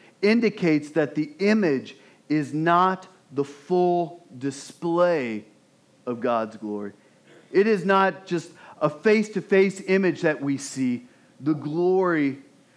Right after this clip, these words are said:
uh, that Moses longed to see. It is the image, like a reflection. So we, when we behold, we are looking into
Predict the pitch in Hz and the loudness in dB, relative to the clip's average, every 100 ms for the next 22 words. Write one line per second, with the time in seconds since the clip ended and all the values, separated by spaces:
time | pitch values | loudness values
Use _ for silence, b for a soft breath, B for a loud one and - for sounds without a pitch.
0 | b b _ - - 147 143 160 156 170 | b b _ -14 -10 -6 0 0 2 4
1 | 208 208 156 139 147 151 147 143 143 - | 4 2 -2 -6 -2 0 0 -2 -6 -6
2 | 131 123 B B 208 220 233 190 151 175 | -4 -4 B B 2 2 2 0 -2 -6
3 | 180 208 220 202 143 113 139 143 151 - | -4 0 2 2 0 -4 -10 -8 -8 -4
4 | 151 156 147 - 175 180 - 139 B B | -2 -2 -4 -6 -6 -4 -4 -6 B B
5 | - 196 190 180 190 B B 190 214 269 | 0 2 2 -2 -8 B B 0 4 4
6 | 208 226 175 - 226 220 202 175 240 226 | 4 0 0 2 4 4 2 0 2 2
7 | 196 190 196 233 262 262 247 240 226 226 | 0 -2 0 2 2 2 0 0 0 0
8 | 220 - 175 151 147 | 0 -2 0 0 -2